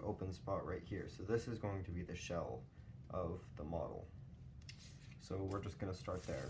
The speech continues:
right? So we know that's gonna be mountain. Oh, I guess there, it is a little bit hard, this crease pattern, mainly because it just doesn't have any mountain or valley, but that shouldn't be too much of an issue. We can just sort of figure it out as we go.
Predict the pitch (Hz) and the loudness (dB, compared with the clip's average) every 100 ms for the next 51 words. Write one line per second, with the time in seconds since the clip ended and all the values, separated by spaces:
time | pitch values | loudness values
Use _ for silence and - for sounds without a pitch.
0 | - 104 - - - - - - - - | 2 2 2 -2 -8 -6 -4 -4 -4 -8
1 | - - - - - - - 107 101 - | -10 -8 -6 -4 -6 -4 2 2 2 -2
2 | - - 107 117 123 123 117 113 101 101 | -6 0 4 6 8 6 4 2 4 4
3 | 98 104 - 98 95 95 - - - 120 | 6 4 4 0 0 -2 -4 -6 2 6
4 | 104 - - 127 143 - - 131 123 - | 6 4 4 4 4 0 2 4 4 2
5 | 127 127 156 147 113 131 131 123 131 131 | 4 8 8 6 4 4 4 4 4 2
6 | 127 127 - 127 - 120 127 127 - - | 2 0 0 0 4 6 6 2 -2 -8
7 | - - - 98 110 110 107 104 - 95 | -8 -4 0 6 6 6 6 4 2 2
8 | 95 90 80 - 92 - - - - - | 2 0 -2 -2 -2 -4 -8 -10 -10 -10
9 | - - - - - 92 92 87 92 92 | -12 -14 -12 -6 2 2 4 2 4 4
10 | 92 95 95 98 95 92 92 101 120 123 | 4 4 6 6 4 4 6 6 6 4
11 | - - 98 104 98 - - 104 113 110 | 0 -4 2 4 6 6 6 4 2 0
12 | - 98 95 95 92 - - 110 104 90 | 0 0 0 0 0 -2 0 0 0 0
13 | 95 92 - 107 95 - 110 107 98 92 | 0 0 0 0 0 2 4 6 6 6
14 | 85 90 87 | 2 -2 -4